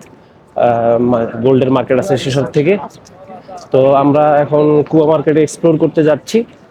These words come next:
কুয়া মার্কেটে যেতে হইলে আপনাকে ঠিক মসজিদে নববীর সামনে থেকে এখানে গল্ফ কার আছে, গল্ফ কারের ভাড়া হচ্ছে পাঁচ রিয়াল করে।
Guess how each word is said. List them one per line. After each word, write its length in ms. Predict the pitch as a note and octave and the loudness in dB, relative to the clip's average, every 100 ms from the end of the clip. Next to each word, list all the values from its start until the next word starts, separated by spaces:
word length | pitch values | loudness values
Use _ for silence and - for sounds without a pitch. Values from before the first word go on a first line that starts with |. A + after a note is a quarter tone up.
| - - - - - | -20 -20 -20 -20 -4
কুয়া 200 | D#3 E3 | 0 2
মার্কেটে 340 | E3 D#3 D#3+ D#3+ | 2 2 2 2
যেতে 240 | E3 F3 | 2 2
হইলে 240 | D#3+ E3 | 2 4
আপনাকে 300 | E3+ D#3 D#3 | 4 2 2
ঠিক 240 | D3+ E3+ D#3 | 2 0 2
মসজিদে 360 | D3+ C#3+ D3+ | 2 4 2
নববীর 360 | D#3+ D#3 D3+ D3+ | 4 4 4 2
সামনে 380 | C#3+ D#3+ D#3+ E3 | 0 0 2 2
থেকে 380 | D#3+ D3 D3 C#3+ - - - - - | 0 0 0 -2 -8 -20 -20 -20 -6
এখানে 440 | D3 D3+ C#3+ C#3 C3 | -4 0 2 2 2
গল্ফ 360 | B2 D#3 D#3 - | 2 2 0 -2
কার 200 | D#3 C#3+ | 0 2
আছে, 300 | C3 - G3 - - - - C3 | 0 0 -2 -2 -18 -20 -10 0
গল্ফ 260 | C#3 C#3+ C3 | 2 2 0
কারের 300 | D3+ C#3+ C#3 | 0 2 2
ভাড়া 280 | B2 C3+ C#3 | 0 0 0
হচ্ছে 420 | C#3+ - C#3+ C3+ B2+ | -2 0 0 0 0
পাঁচ 260 | D3 - | -2 0
রিয়াল 220 | D3+ D3+ | 2 2
করে। 200 | C#3+ F#3 | 2 0